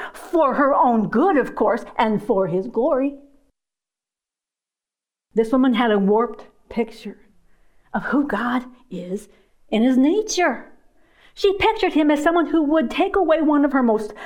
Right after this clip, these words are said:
precious possessions, one of her children, just because he could,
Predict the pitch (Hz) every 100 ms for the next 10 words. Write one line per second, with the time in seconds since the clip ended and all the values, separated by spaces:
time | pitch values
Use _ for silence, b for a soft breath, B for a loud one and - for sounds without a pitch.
0 | B - - 359 - 349 - 262 254 208
1 | - 311 311 262 359 285 269 - 185 202
2 | 277 B - 277 370 403 403 - 220 -
3 | 359 370 311 - 220 180 - - 294 202
4 | -